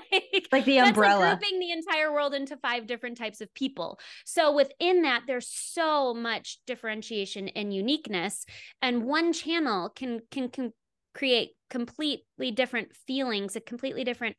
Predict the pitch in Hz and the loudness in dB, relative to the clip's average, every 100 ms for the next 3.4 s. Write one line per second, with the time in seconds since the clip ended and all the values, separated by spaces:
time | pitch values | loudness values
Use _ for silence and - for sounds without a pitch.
0 | - 226 226 214 185 117 226 - - - | -4 -2 -2 -2 -2 -4 -6 -14 -16 -14
1 | - 302 262 240 220 _ _ _ _ _ | 0 4 4 4 -2 _ _ _ _ _
2 | _ _ _ - 247 190 185 170 202 - | _ _ _ -4 -2 0 0 -2 -12 -10
3 | - 254 254 254 | -2 2 2 0